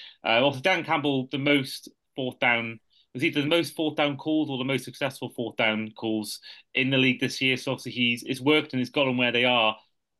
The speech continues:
But do you think maybe he could have slightly gone away from normal and been more conservative? Or do you think he was right to just stick with his gun, stick with what's got him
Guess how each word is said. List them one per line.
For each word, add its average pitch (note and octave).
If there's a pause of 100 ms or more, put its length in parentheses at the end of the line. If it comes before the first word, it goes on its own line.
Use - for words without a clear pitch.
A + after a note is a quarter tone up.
(320)
But B2
do F3
you F#3
think D#3+ (160)
maybe E3
he D3
could E3+
have D#3+
slightly -
gone E3
away E3
from D#3+
normal E3
and C3+
been E3
more E3+
conservative? F3
Or B2
do C3
you A#2+
think B2
he B2+
was A2
right A#2+
to -
just A2+
stick B2+
with A2
his A2
gun, A2+
stick B2
with A#2+
what's -
got A#2+
him A2